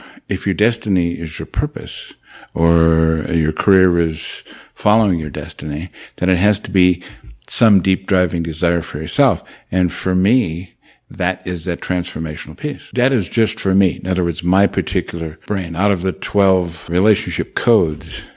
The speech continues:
then that particular one has been enlivened in my brain. I went from fifteen minutes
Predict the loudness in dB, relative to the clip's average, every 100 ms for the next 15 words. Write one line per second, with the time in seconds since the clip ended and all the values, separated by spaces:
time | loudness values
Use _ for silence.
0 | _ -4 0 2 2 0 -2 0 -4 -2
1 | -4 -2 0 -2 -4 -12 -4 0 0 2
2 | 0 0 -2 -4 -4 -8 -8 -4 -2 -2
3 | -8 -10 -6 -4 -4 -6 -8 -4 -4 -6
4 | -8 -12 2 2 2 2 2 2 0 -2
5 | -6 -12